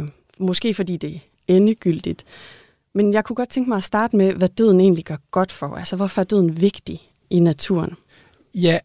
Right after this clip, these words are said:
Speaker 2: altså først og fremmest må man konstatere, at det er det eneste, vi sådan er helt sikre på i sådan et livsforløb, ikke? For, for alle organismer på jorden, det er, at på et tidspunkt dør de. Øh, og, og det sker også for os. Så, så det er i hvert fald et faktum, at det, at det sker.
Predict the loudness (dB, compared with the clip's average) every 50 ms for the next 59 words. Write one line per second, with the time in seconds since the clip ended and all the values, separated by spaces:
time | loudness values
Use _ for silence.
0 | _ _ -8 -4 -4 -4 -2 -4 -6 -2 0 2 2 2 2 0 2 2 2 2
1 | 0 -2 -2 -2 -2 -2 -2 -2 0 2 0 0 0 0 -4 -4 0 4 4 4
2 | 4 2 0 -2 -2 -2 -2 0 -2 -2 -2 -2 -2 -2 -2 -2 0 0 0 2
3 | 2 0 0 0 -2 -2 -2 -2 0 0 0 2 2 2 2 0 0 0 2 2
4 | 2 2 0 0 -4 -6 -4 -2 0 0 0 0 -2 -10 _ _ -20 -20 -20 -20
5 | -18 -18 -18 -18 -18 -14 -6 -6 -6 -6 -6 -12 -6 -2 2 2 4 2 2 2
6 | 0 0 0 -2 -4 -2 -2 0 0 2 2 2 2 2 2 0 -2 -2 -2 -4
7 | -4 -2 0 0 0 -2 0 -2 -4 -2 -2 -2 -2 -2 -6 -10 _ _ _ _
8 | -20 -20 -20 -20 -20 -20 -20 -20 -20 -20 -20 _ _ -4 0 2 2 2 0 -2
9 | -2 -4 -4 -6 -6 -8 -6 -4 -2 -2 0 2 2 2 2 2 0 -4 -4 -4
10 | -2 -4 -4 -2 -2 -2 -2 -2 -4 -2 0 0 2 2 2 2 2 0 0 0
11 | -4 -4 -4 -6 -6 -6 -6 -6 -4 -6 -2 -2 -2 -2 -2 -4 _ -10 -10 -6
12 | -4 -4 -2 0 0 0 0